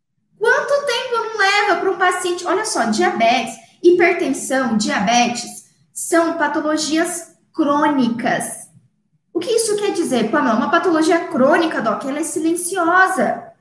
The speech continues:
Os sinais e sintomas, eles só vão acontecer quando eu já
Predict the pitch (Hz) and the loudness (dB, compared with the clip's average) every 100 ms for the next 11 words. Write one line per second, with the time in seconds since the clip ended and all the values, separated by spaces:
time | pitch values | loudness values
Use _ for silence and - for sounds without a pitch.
0 | _ _ _ 302 320 339 320 392 480 480 | _ _ _ -2 0 0 2 2 0 -4
1 | - 320 311 320 349 330 311 339 - 269 | -2 -4 0 0 2 2 0 0 -2 0
2 | 359 622 622 427 381 370 262 - - 339 | 0 0 -2 -4 -4 -2 -2 -2 0 0
3 | 339 - - _ - 339 359 381 381 | 0 -4 -10 _ 0 2 4 4 4